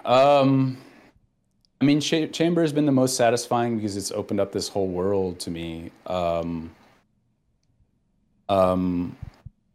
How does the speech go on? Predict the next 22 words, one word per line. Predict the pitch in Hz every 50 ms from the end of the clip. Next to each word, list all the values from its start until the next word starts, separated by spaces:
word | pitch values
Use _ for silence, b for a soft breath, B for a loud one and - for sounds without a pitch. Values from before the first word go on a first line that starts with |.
| _ _ _ _ - - _ _ _ _ -
yeah, | 143 180 214 196 135 104
I | 104
mean, | 120 135 147 143 -
comedies | - - 131 147 175 208 185 185 175 - -
can | - 156 147
be | 135 135 131 127 127 123 120 110 - - - - -
a | 117 110
lot | 107 113 120 120
of | 117 110
fun | - - 110 107 104 101
too. | - - 127 135 113 95
Like, | 92 95 98 -
I've | 113 110 110 110
done | 127 135
a | 143 135
lot | 120 113 113 117
of | 117 98
different, | 110 107 107 - 107 101 101
like, | 98 92 92 92
things. | - - 113 107 113 110 95 87 87 85 85 - - - - b b b b b b b _ _ _ _ -
Um, | 98 98 95 95 92 92 90 90 90 90 87 87 87 87 b b b b b b _ _ _ _ _ _ _ _ _ _ _ _ _ _ _ _ _ _ _ _ _ _ - _ _ _ _ _ _ _ _ -
I, | - 107 107 104 107 104 90 90 85